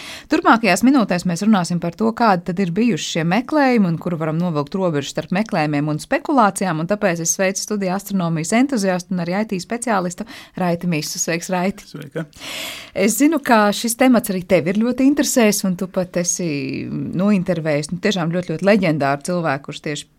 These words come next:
Speaker 1: Patiesībā īsi pirms došanās mūžībā sanāca atbildēt. Te var, ā, uzdot dažādiem jautājumiem A S V astronoms, kas tiešām ir veltījis visu savu mūžu, lai meklētu ārpuszemes civilizācijas. Es sākušu ar to, nu, cik ļoti nopietns šis jautājums ir tiešām tādā astronomijā,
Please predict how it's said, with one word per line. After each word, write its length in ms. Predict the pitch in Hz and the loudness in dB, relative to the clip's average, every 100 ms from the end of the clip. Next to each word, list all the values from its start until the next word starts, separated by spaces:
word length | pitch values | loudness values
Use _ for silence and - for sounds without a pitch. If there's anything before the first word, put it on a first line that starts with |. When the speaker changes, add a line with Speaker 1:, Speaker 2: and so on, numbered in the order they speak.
| - - - - | -20 -14 -10 -6
Speaker 1:
Patiesībā 320 | 175 175 185 | -4 0 2
īsi 260 | 202 185 165 | 2 0 -4
pirms 180 | 170 | -2
došanās 340 | 175 175 156 156 | -2 -2 -2 0
mūžībā 520 | 190 147 131 120 123 | 0 -2 -4 -2 -2
sanāca 400 | - 156 147 165 | -2 -2 -2 -2
atbildēt. 420 | 175 151 156 151 196 | -2 -2 0 -2 -2
Te 100 | 170 | -2
var, 140 | 160 - - - - | -4 -8 -16 -16 -8
ā, 160 | - 156 151 | -2 0 2
uzdot 240 | 214 190 | 2 2
dažādiem 460 | 214 208 170 160 190 | 2 2 2 2 4
jautājumiem 560 | 262 320 285 202 180 180 | 4 4 4 4 2 0
A 80 | 196 | -2
S 120 | 190 | 0
V 60 | 196 | -2
astronoms, 500 | 240 220 190 175 - | 0 2 2 0 -4
kas 160 | 180 - | -6 -2
tiešām 380 | 208 202 170 | -2 0 -2
ir 80 | 165 | 2
veltījis 460 | 190 185 170 127 - | 2 2 0 -4 -2
visu 160 | 208 - | -4 -2
savu 240 | 185 170 | -2 0
mūžu, 480 | 185 151 143 151 - | -2 -2 -4 -6 -6
lai 160 | 151 156 | -6 -4
meklētu 480 | 170 269 294 202 226 220 | -2 0 2 2 2 0
ārpuszemes 440 | 214 180 185 - | 0 -2 -2 0
civilizācijas. 760 | 240 214 180 175 175 - 143 - - - - | 0 0 0 0 -2 -2 -4 -4 -10 -16 -10
Es 180 | - 220 | -2 2
sākušu 320 | 320 285 - 208 | 4 4 2 0
ar 80 | |
to, 140 | 262 294 320 202 | 0 2 2 2
nu, 140 | 247 | 2
cik 260 | - 320 254 | 0 -2 2
ļoti 320 | 277 262 208 | 2 4 4
nopietns 800 | 208 254 311 330 339 339 330 - | 6 4 6 4 4 2 0 0
šis 220 | 185 175 | -2 0
jautājums 800 | 208 247 294 269 196 180 175 - | 4 4 4 4 4 2 0 0
ir 160 | 233 226 | -2 0
tiešām 300 | 226 220 165 | -2 -2 -2
tādā 300 | 180 170 185 | -2 -2 -2
astronomijā, 880 | 277 294 240 214 196 190 185 180 | -4 2 6 6 4 2 2 0